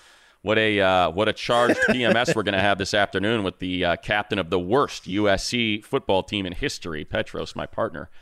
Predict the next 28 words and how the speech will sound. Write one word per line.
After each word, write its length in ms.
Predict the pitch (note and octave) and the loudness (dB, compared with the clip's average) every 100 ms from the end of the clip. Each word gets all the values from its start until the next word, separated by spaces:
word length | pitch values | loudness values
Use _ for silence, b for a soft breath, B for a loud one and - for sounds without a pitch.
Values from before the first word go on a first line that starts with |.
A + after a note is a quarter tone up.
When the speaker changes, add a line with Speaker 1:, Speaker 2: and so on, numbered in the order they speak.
| b b b D#2 | b b b -10
Speaker 1:
uh, 200 | D2 D#2+ | -8 -6
getting 320 | D#2+ - G2 | 0 2 2
into 120 | F2+ | 2
that. 840 | - A2+ - - D#3 - D3+ - A2 | 0 2 2 0 -4 -4 -8 -6 -6
Speaker 2:
<laughs> 20 | |
You 260 | G2 G2 G#2+ | -6 0 2
love 240 | A2+ A#2 | 4 4
it. 160 | A2+ A2+ B B | 2 0 B B
Mark, 280 | E3 E3 - | 6 6 6
can 120 | D3+ | 4
I 80 | E3 | 4
just, 340 | F3 - - B2 - b b b - | 2 0 -2 -8 -12 b b b -4
I 100 | A#2 | -2
have 220 | B2 F3 - | 2 2 2
to 100 | A#2 | 2
ask, 400 | C3 C#3 G#2+ - | 4 4 2 2
like, 380 | A2 G2+ - _ _ - | 4 2 -4 _ _ -6
would 260 | A#2+ C3 | 0 2
you 140 | A#2+ D#3+ | 2 2
be 160 | E3+ | 4
okay 520 | E3 E3 F3+ E3+ E3 E3 | 4 4 2 2 2 2
if, 360 | B2+ A#2 - | 2 2 0
say, 320 | - B2 A#2+ | 0 2 4
a 80 | A2+ | 4
David 480 | F2 A2+ A#2 A#2 G#2+ | 2 0 2 0 0
Ely, 420 | A2 A#2 C3 B2+ | 2 4 4 2
for 160 | B2+ C3 | 0 0
instance, 640 | B2+ B2 C3 B2+ A#2 - | 0 0 2 2 0 -6